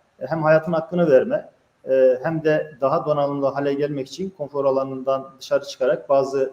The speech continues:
e, gelişmeleri kendimizi, e, hazırlamamız, ortak eğitim öğrencilerinin kendilerini hazırlamaları gerekiyor. E, bu anlamda saydığım, e, dil öğrenme,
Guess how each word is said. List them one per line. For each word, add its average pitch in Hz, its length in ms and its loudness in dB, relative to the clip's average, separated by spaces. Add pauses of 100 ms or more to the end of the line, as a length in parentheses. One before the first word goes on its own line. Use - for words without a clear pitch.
e, 113 280 -4
gelişmeleri 127 640 -4
kendimizi, 135 600 -6 (360)
e, 117 420 0
hazırlamamız, 127 600 -2
ortak 127 280 -4
eğitim 123 240 -4
öğrencilerinin 123 380 -4
kendilerini 120 340 -4
hazırlamaları 117 560 -4
gerekiyor. 101 440 -6 (640)
E, 139 400 4 (140)
bu 196 160 12
anlamda 175 680 4 (180)
saydığım, 175 540 2 (100)
e, 151 280 2 (160)
dil 165 120 0
öğrenme, 131 580 2